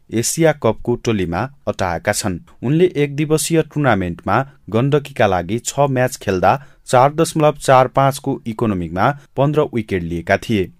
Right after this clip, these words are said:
घरेलु क्रिकेटमा उत्कृष्ट प्रदर्शन गरेका कमलले सोही लयलाई कायम राख्न सके यू नाइन्टिन एसिया कपमा सर्वाधिक विकेट लिन सक्छन्। तपाईको विचारमा कुन नेपाली बलरले सर्वाधिक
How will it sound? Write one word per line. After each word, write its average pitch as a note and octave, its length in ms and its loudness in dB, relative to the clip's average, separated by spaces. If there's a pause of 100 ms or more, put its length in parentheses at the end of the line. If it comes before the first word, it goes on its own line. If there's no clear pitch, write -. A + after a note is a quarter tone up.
(140)
घरेलु C3 340 2
क्रिकेटमा B2 640 0 (220)
उत्कृष्ट F#3+ 480 -4
प्रदर्शन C3+ 520 0
गरेका G2+ 360 0
कमलले F2+ 480 -2
सोही D3+ 420 -4
लयलाई G#2+ 460 2
कायम A#2 360 -2
राख्न F2+ 280 -6
सके A2 420 -4 (280)
यू C3 160 -2
नाइन्टिन E3 500 0
एसिया B2+ 340 0
कपमा G#2 460 -2 (220)
सर्वाधिक C#3+ 680 2
विकेट A2 300 -4
लिन E2+ 240 -6
सक्छन्। F#2 480 -4 (460)
तपाईको D#3+ 400 2
विचारमा G#2 540 0
कुन F3 240 -2
नेपाली D3 420 0
बलरले F#2+ 460 -2 (260)
सर्वाधिक D#3+ 640 2